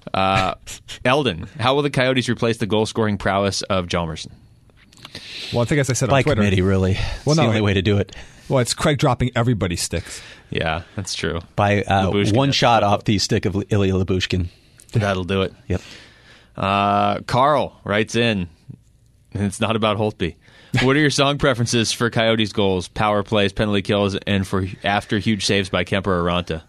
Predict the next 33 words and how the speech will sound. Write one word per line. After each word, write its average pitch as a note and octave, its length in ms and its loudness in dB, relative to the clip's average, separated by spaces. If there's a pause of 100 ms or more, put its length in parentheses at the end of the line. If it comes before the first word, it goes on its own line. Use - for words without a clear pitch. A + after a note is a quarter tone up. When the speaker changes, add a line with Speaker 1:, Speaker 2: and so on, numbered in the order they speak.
Speaker 3:
That's - 200 -2
just - 280 -2
way B2+ 180 2
too G2 220 -2
complex. E2+ 680 -2
Speaker 2:
Yeah. G#2 220 0
Speaker 3:
I F#2+ 40 0
mean, F#2+ 100 0 (160)
Speaker 1:
That's, E2 240 -8
Speaker 3:
that, C#3+ 40 0
Speaker 1:
that's C#3 140 2 (120)
Speaker 3:
that - 40 -4
Speaker 1:
the - 60 0
Speaker 3:
takes C#3+ 100 2
Speaker 1:
sort A#2 40 0
of F2 100 -2
Speaker 3:
a C3+ 100 2
lot - 0 -
Speaker 1:
question A#2 240 2
Speaker 3:
of F#2+ 140 -4
thought. G#2+ 320 0
I F2+ 60 -6
Speaker 1:
we're G#2+ 80 2
Speaker 3:
mean, G2+ 120 0
Speaker 1:
gonna F#2 100 -4
put G2+ 180 -2
off F2+ 180 0
for G2 100 -6
next F2 220 -4
time E2+ 200 -4
and E2 80 -6
then D#2+ 140 -6
forget. E2+ 460 -6